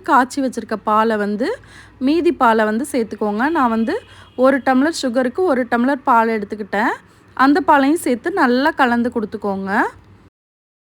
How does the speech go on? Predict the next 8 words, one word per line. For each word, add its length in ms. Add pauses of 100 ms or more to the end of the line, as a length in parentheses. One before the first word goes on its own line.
(960)
ஒரே 200 (120)
தடியா 240 (120)
பாலை 320
ஊத்திராம 520 (140)
கொஞ்சம் 340
கொஞ்சமா 360 (120)
கலந்து 380 (560)
சேர்த்துக்கிட்டிங்கன்னா 680